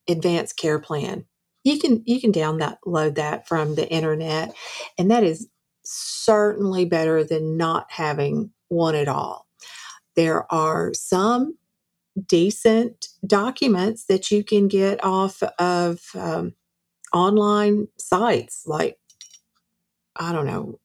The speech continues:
Rocket Law or whatever. I don't, I don't remember all the names of them. I've seen some good ones. I've also seen some really, really bad ones. And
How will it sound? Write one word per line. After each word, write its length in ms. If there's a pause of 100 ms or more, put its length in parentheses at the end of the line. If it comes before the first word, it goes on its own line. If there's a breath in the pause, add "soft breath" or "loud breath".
Rocket 520
Law 280
or 160
whatever. 380
I 80
don't, 180
I 120
don't 180
remember 320
all 80 (100)
the 160
names 380
of 140
them. 160 (400 loud breath)
I've 160
seen 280
some 240
good 260
ones. 340 (360 loud breath)
I've 80
also 340
seen 280
some 240
really, 320
really 320
bad 360
ones. 280 (420 loud breath)
And 300